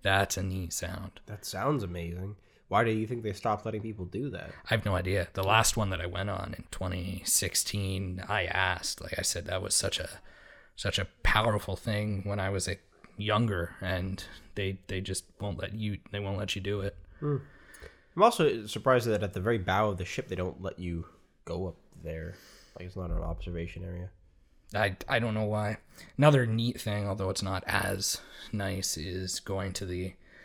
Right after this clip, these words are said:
Speaker 1: like, center and back of the ship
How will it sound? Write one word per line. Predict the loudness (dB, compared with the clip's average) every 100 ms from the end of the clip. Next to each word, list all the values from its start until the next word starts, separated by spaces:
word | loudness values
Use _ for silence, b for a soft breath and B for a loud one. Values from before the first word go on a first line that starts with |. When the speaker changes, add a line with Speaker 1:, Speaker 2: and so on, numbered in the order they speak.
| B -6
Speaker 1:
like, | -4
center | -2 -2 -2 -2 -2 0
and | -2 -4 -6 -4
back | -2 -2 -2 -4
of | -4
the | -4
ship | -4 -4 -8